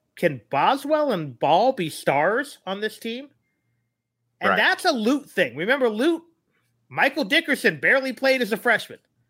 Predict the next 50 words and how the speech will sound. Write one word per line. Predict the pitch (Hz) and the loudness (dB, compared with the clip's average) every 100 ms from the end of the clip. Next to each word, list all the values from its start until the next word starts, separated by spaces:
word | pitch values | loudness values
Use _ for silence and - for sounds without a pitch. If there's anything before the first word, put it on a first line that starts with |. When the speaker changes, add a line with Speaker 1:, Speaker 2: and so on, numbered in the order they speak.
| _ _ _ - | _ _ _ 0
Speaker 1:
Um, | 170 170 160 156 147 | 2 4 2 -4 -12
you | 185 202 | -8 0
know, | 175 180 143 _ 123 | 0 0 -4 _ -10
Miles | 175 226 254 | -2 0 2
Speaker 2:
Eleven | 226 110 131 143 | 0 2 2 2
Speaker 1:
Simon | 135 | 2
Speaker 2:
points | 143 139 139 | 2 2 0
for, | - 135 | 0 0
as | 117 | -2
a | |
sophomore, | - 143 139 - 156 139 | 0 2 2 2 2 2
nineteen | 120 123 139 - 135 | 4 2 0 -4 -4
as | 135 | -4
a | 113 | -6
junior. | 107 117 127 92 | -2 0 2 0
Right. | 85 | -2
Speaker 1:
Exactly. | 92 110 254 247 190 175 | 0 2 2 0 -6 -6
And | 190 | 0
that | 233 339 | 0 0
is | 370 | -2
something | - 311 302 254 | -2 -2 -2 -8
we | 214 208 | -6 -8
didn't | 156 226 311 285 185 | -4 -4 -4 -10 -16
see | - 240 226 226 | -6 -4 -2 0
under | 196 185 180 165 | 0 2 2 0
Miller | 165 175 247 277 208 208 | -2 2 2 4 0 0
because | 247 - 269 | -4 -2 -2
of | 269 | -2
how | 240 233 247 240 | -4 -2 -2 -4
the | 220 214 | -4 -4
game | 165 226 233 208 | 2 2 2 -2
has | 190 | -2
evolved. | 175 156 160 - - _ | -2 0 -2 -4 -18 _
Your | - 170 | -8 -2
one | 170 190 190 | 0 2 0
and | 170 | 0
dones. | 156 110 - - _ _ _ | 0 -2 -10 -20 _ _ _
You | 165 | 0
know, | 180 | 0
Markkanen | 156 190 240 247 220 214 202 | 2 4 2 0 -4 -4 -2
leaves | 233 220 202 170 | -2 -2 -2 -4
and | 170 | -6
you | 180 | -4
need | 190 180 | -2 -2
a | |
new | 160 175 | -2 -2
star. | - - 147 104 | 0 2 2 2
You | 135 | -8
know, | 170 | -8
you, | 170 | -8